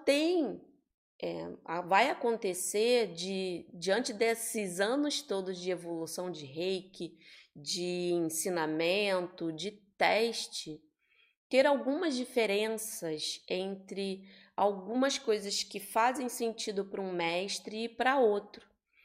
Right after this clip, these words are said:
Porque ele testou, não deu certo pra ele, aí ele passa isso, essa é a informação que ele passa pros alunos dele, né? E como a gente fala de energia,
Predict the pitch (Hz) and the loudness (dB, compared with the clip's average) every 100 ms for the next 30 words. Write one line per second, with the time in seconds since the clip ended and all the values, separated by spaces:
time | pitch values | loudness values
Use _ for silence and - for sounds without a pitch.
0 | - - - - 208 202 190 180 160 - | -20 -20 -14 -10 0 0 2 0 -2 2
1 | 220 226 240 247 233 202 185 180 - 180 | 8 10 10 10 6 2 0 0 0 0
2 | 180 - - 156 160 196 226 226 226 220 | 0 -6 -2 0 2 4 6 6 6 2
3 | 226 - - - - 170 185 185 190 185 | -4 -8 -20 -20 -2 0 2 2 2 2
4 | 202 190 214 240 269 262 240 196 208 214 | 0 0 2 4 2 0 0 0 -2 0
5 | 202 220 220 226 226 226 226 233 233 233 | 0 -2 -4 -4 -4 -4 -2 -2 -2 -2
6 | 220 254 - 220 185 185 170 165 160 156 | 0 0 -4 -8 -8 -6 -2 -2 -4 -6
7 | 156 147 139 131 131 _ _ 160 156 170 | -10 -12 -12 -14 -18 _ _ -12 -10 -10
8 | - _ - - - _ 190 202 208 269 | -14 _ -20 -20 -20 _ -8 -6 0 6
9 | 277 302 269 254 - - 208 214 196 202 | 6 6 2 0 -4 -4 -2 -2 -2 -4
10 | 180 160 160 156 170 208 214 175 160 | -4 -6 -10 -8 -8 -6 0 2 0